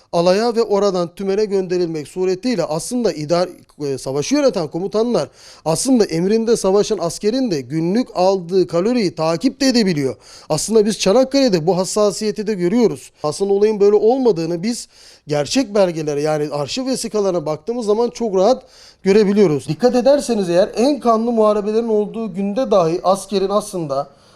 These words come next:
çok iyi bir şekilde beslendiğini söyleyebiliriz. Tabii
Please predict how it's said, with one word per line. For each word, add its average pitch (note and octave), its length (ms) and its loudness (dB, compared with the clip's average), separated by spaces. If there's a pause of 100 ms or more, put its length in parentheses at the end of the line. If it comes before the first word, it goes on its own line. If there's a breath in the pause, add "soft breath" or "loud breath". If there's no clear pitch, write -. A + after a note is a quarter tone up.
(140 soft breath)
çok B3 280 -6
iyi B3 180 -2
bir A#3 140 -4
şekilde F3+ 480 -6
beslendiğini G3 640 0
söyleyebiliriz. F#3 720 -4
Tabii B3 260 0